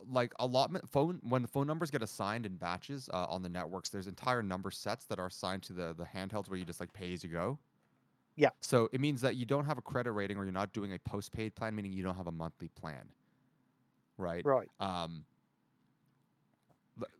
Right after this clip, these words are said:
Speaker 1: like, fun, again, fun fact, the cell phone plan that I use is month, it's month to month, but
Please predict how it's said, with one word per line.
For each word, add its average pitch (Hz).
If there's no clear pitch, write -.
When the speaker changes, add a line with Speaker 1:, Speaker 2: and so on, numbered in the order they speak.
Speaker 1:
like, 135
fun, 170
again, 143
fun 135
fact, 131
the 113
cell 147
phone 143
plan 135
that 101
I 98
use 107
is 113
month, 110
it's 135
month 135
to 127
month, 110
but 107